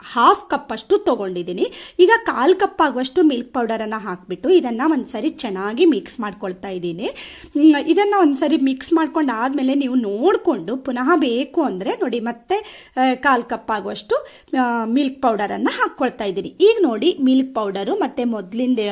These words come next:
ಮಿಶ್ರಣ ಏನಿದೆ ಅಲ್ವಾ, ಅದೆಲ್ಲನೂ ಚೆನ್ನಾಗಿ ಮಿಕ್ಸ್ ಮಾಡ್ಕೊಳ್ತಾ ಹೋಗ್ಬೇಕು. ಇದು ಮಾಡೋದು ಕೂಡ ತುಂಬಾ ಸುಲಭ. ಯಾರಾದ್ರೂ ಗೆಸ್ಟ್ ಬರ್ತಾರೆ ಅಂದ್ರೆ ಇಮ್ಮಿಡಿಯೇಟ್ ಆಗಿ ನೀವು ಈ ಪೇಡೆನ ಮಾಡ್ಕೊಳ್ಬೋದು. ಮಾಡೋದು ಎಷ್ಟು ಸುಲಭವಾಗಿದೆ ಅಂತ ನೀವೇ ನೋಡಿದ್ರಿ ಅಲ್ವಾ. ಸಕ್ಕರೆ ಪಾಕ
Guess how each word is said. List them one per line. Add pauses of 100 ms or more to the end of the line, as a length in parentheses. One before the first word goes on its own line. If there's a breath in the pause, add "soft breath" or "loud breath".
ಮಿಶ್ರಣ
ಏನಿದೆ
ಅಲ್ವಾ, (280 loud breath)
ಅದೆಲ್ಲನೂ
ಚೆನ್ನಾಗಿ
ಮಿಕ್ಸ್
ಮಾಡ್ಕೊಳ್ತಾ
ಹೋಗ್ಬೇಕು. (240 loud breath)
ಇದು
ಮಾಡೋದು
ಕೂಡ
ತುಂಬಾ
ಸುಲಭ.
ಯಾರಾದ್ರೂ
ಗೆಸ್ಟ್
ಬರ್ತಾರೆ
ಅಂದ್ರೆ
ಇಮ್ಮಿಡಿಯೇಟ್
ಆಗಿ
ನೀವು
ಈ
ಪೇಡೆನ
ಮಾಡ್ಕೊಳ್ಬೋದು. (800 loud breath)
ಮಾಡೋದು
ಎಷ್ಟು
ಸುಲಭವಾಗಿದೆ
ಅಂತ
ನೀವೇ
ನೋಡಿದ್ರಿ
ಅಲ್ವಾ.
ಸಕ್ಕರೆ
ಪಾಕ